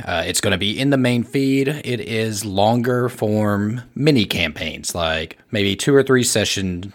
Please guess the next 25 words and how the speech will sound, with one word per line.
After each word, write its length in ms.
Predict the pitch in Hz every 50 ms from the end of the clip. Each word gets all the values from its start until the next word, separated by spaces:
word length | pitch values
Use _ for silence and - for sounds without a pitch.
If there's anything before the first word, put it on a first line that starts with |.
| -
mis-, 280 | - 90 90 87 - - - -
mini 260 | 110 104 107 101 95
campaigns 840 | - - 104 101 95 90 104 101 95 92 92 90 90 90 - - -
to 160 | - - 95
tell 260 | - 123 120 113 107
longer 400 | 104 113 110 113 110 98 101 90
stories. 560 | - - - 80 78 73 - 82 - - - - - - - - - - - _ _ _ _ _ _ _ _ _
We're 140 | - 95 95
currently 480 | - 131 123 123 123 117 117 113 113 107
recording 440 | 98 104 - - 143 139 131 127 113
the 80 | 107
first 340 | - - 165 165 156 156 -
one, 220 | 160 151 151 151
which 240 | 117 101 98 - -
is, 340 | 101 98 95 92 87 87 - - - - _ _ _ _ _ _ _ _ _ _ -
uh, 240 | - 104 104 107 110 110
it's, 260 | 117 110 - - - -
it's 140 | 123 -
called 380 | - - 139 131 127 123 113 113
Red 240 | 123 127 127 117 95
Death. 320 | 117 123 135 143 139 - -
It's 240 | 104 98 - -
a 140 | - 110 104
module 460 | 95 101 104 107 113 117 123 123 127 117
for 340 | - 104 95 95 92 98